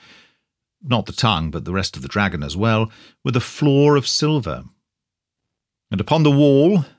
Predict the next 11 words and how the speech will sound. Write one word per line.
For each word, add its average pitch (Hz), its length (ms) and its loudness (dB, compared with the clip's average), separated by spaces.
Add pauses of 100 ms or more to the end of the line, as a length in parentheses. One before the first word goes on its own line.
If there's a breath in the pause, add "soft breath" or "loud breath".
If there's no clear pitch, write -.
(120)
there 104 180 0
hung 120 160 0
a 117 60 2
shield 143 500 0
of 101 80 0
shining 131 480 0
brass, 127 520 0 (600)
with 151 160 2
this 202 240 2
legend 123 640 2 (140)
enwritten, 123 680 0